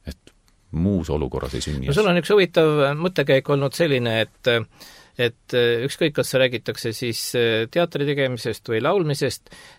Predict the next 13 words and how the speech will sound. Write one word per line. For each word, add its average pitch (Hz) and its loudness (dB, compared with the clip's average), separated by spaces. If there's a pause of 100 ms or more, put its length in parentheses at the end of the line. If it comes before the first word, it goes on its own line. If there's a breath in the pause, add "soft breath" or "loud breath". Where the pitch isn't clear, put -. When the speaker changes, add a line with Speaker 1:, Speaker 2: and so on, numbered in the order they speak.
Speaker 2:
äh, 120 4
sa 123 2
armastavad 143 0
öelda, 180 2
et - -6 (100)
sa - -2
ei 123 2
oska 131 0
ei 120 0
laulda 170 2
ega 135 -2
tantsida. 123 -2
Speaker 1:
Mm-mm. 104 0